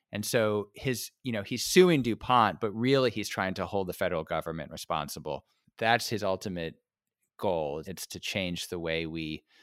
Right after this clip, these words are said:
regulate and, and use and, um, you know, police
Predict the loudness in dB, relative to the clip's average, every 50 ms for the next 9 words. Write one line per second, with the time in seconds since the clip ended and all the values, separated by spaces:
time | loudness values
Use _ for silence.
0 | -20 _ _ _ _ -20 _ -20 -20 _ -20 -16 -8 -4 -4 -4 -4 -2 -2 -2
1 | -2 0 0 0 -2 -2 -2 -4 -6 -6 -8 -8 -8 -8 -6 -6 -8 -8 -6 -6
2 | -6 -4 -4 -6 -6 -6 -8 -8 -8 -8 -10 -10 -12 -12 -10 -8 -8 -8 -8 -10
3 | -10 -12 -12 -12 -12 -14 -14 -14 -16 -14 -12 -10 -10 -12 -12 -14 -14 -12 -8 -8
4 | -8 -6 -6 -8 -10 -10